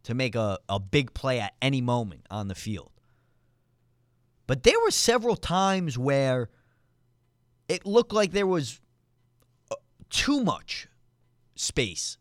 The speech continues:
for these guys. Okay, too much space, six, six to eight yard range, where a simple out route or a simple button hook would have been able to move the chains.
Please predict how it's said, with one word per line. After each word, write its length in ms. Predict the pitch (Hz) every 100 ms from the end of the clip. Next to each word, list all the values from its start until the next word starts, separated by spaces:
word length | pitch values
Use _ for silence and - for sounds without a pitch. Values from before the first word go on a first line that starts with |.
| _ _
for 160 | 123
these 240 | 117 110 -
guys. 480 | 90 - - - - _ _ _ _ _ _ _ _ _ _ _ _ _ _
Okay, 260 | 143 180 165
too 220 | - 240
much 260 | 220 208 -
space, 420 | 190 185 - - _ _ _ _
six, 840 | - - 202 196 - - - - _
six 320 | - 196 -
to 200 | 170 -
eight 160 | 165 139
yard 320 | 151 160 123
range, 420 | 90 64 50 - - _ _ _ _ _ _ _ _ _ _ -
where 140 | 160
a 40 |
simple 380 | - 214 185 151 123
out 240 | 175 175
route 300 | 180 180 175
or 120 | 143
a 40 | 127
simple 340 | - 170 143
button 340 | 117 156 165 156
hook 400 | 170 175 - - _ _ _ _ _ _ _ _ _ _ _ _ _ _ _ _ _ _ _ _ _ _ _ _ _ _
would 120 | 156
have 60 | 196
been 100 | 190
able 180 | 196 180
to 60 |
move 220 | 160 170 143
the 60 |
chains. 480 | 113 143 101 - -